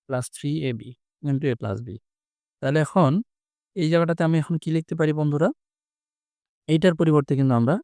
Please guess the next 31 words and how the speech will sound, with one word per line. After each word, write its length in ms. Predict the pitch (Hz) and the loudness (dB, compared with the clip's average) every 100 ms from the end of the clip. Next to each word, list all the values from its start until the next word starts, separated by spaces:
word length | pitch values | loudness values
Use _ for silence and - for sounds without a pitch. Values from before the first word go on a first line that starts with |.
| - | -6
a 100 | 135 131 | -4 -2
plus 200 | 120 117 | -2 -4
b 60 | 117 | -4
whole 200 | 113 113 | -6 -6
cube 160 | 120 | -6
লিখতে 220 | 104 104 190 | -6 -6 -8
পারি। 260 | - 98 - | -6 -6 -6
কারণ 200 | 110 113 | -4 -2
আমরা 180 | 123 127 | -2 -2
জানি 240 | 107 135 | -2 -2
যে 100 | 151 | -2
এ 80 | 117 | -4
কিউব 140 | 113 127 | -6 -8
প্লাস 140 | 127 120 | -8 -6
বি 100 | 120 | -6
কিউব 140 | 123 | -6
প্লাস 140 | 117 110 | -8 -10
থ্রি 120 | 123 | -8
into 240 | 113 113 120 | -6 -6 -8
a 60 | |
plus 200 | 123 110 | -6 -4
b, 80 | 123 214 - _ _ _ - | -2 -4 -4 _ _ _ -12
এটা 160 | 139 160 | -4 -4
হচ্ছে 200 | 156 160 | -2 -2
এই 80 | 131 | -2
সূত্রের 400 | - 127 131 120 | -6 -8 -6 -6
একটি, 220 | 117 254 294 _ _ _ _ _ 156 | -6 -8 -8 _ _ _ _ _ -6
না, 140 | 120 113 120 | -4 -4 -4
আরেকটি 360 | 123 117 131 | -4 -4 -4
রূপ, 220 | 117 117 104 _ _ _ | -2 -2 -6 _ _ _
হ্যাঁ? 200 | 214 | -6